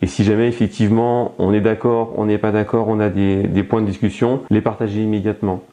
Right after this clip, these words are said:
Surtout pas attendre, surtout pas essayer de les garder pour soi en se disant, «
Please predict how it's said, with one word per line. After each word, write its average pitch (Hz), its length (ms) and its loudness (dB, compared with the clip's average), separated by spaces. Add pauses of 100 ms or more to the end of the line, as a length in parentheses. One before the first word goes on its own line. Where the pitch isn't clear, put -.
(100)
Surtout 98 300 -2
pas 110 240 0
attendre, 110 340 0
surtout 101 240 -6
pas 110 200 0
essayer 104 340 0
de 101 300 0 (100)
les 110 80 4
garder 101 240 0
pour 98 220 -6
soi 110 160 0
en 110 100 0
se 92 60 -4
disant, « 107 380 -2